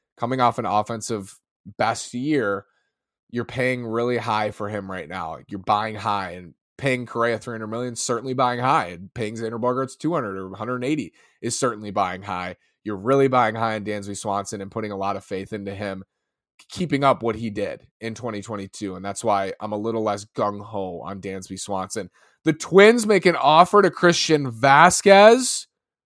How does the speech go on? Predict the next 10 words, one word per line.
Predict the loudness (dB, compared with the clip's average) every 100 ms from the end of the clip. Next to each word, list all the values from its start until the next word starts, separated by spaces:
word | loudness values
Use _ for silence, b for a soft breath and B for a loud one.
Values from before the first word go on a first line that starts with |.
| _ _
What | -4
does | -2
it | -4
mean? | -4 -6 -8 -12 _ -6
What | 0
do | 0
I |
think | 0 -2
about | 0 0 0
Vasquez | -4 -6 -6 -6 -6 -10